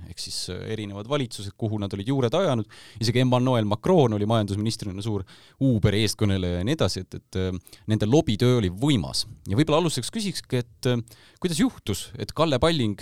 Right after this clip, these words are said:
Riigikogu liige, äh, mõtetes vaba ja tegemistes vaba, äh, rahvasaadik, järsku oli selline Uberi mees?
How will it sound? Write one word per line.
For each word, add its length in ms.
Riigikogu 500
liige, 380
äh, 920
mõtetes 480
vaba 480
ja 320
tegemistes 480
vaba, 400
äh, 180
rahvasaadik, 640
järsku 300
oli 100
selline 300
Uberi 400
mees? 380